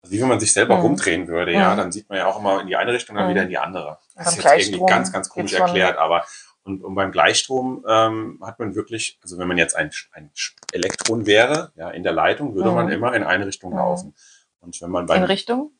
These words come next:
Speaker 2: Minus?
Speaker 1: Ähm, jetzt muss ich kurz überlegen. Man hat beim Pluspol ist es ja, da wollen die Elektronen hin. Nee, die wollen zum Pluspol. Also Pluspol hat ja
Speaker 2: Mhm.
Speaker 1: weniger Elektronen, also eigentlich schließen sie dahin. Ähm, wobei man sonst immer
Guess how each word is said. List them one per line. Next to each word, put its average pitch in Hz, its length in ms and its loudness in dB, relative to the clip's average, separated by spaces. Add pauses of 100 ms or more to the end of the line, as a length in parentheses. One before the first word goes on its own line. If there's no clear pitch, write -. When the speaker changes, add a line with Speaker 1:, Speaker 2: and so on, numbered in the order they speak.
Speaker 2:
Minus? 226 420 0 (560)
Speaker 1:
Ähm, 95 640 2 (1160)
jetzt - 120 -20
muss 98 100 -6
ich - 60 -12
kurz 98 140 -12
überlegen. 95 640 0
Man 92 200 -6
hat - 320 -4
beim 87 180 -8
Pluspol 131 720 -6
ist 95 80 -10
es 101 180 -2
ja, 92 360 0
da 98 120 0
wollen 107 140 2
die 104 80 -2
Elektronen 95 400 -2
hin. 92 80 -10
Nee, 123 80 -2
die 107 100 -2
wollen 101 160 0
zum 92 140 -8
Pluspol. 90 440 -10 (280)
Also 90 200 -8
Pluspol 123 460 -2
hat 123 140 -2
ja 110 80 6
Speaker 2:
Mhm. 92 60 -2
Speaker 1:
weniger 107 320 4
Elektronen, 101 420 -6
also 82 180 -10
eigentlich 98 240 -8
schließen 98 280 -10
sie 92 120 -14
dahin. 95 460 -8 (600)
Ähm, 87 420 -8
wobei 87 180 0
man 104 160 2
sonst 107 220 0
immer 92 260 -6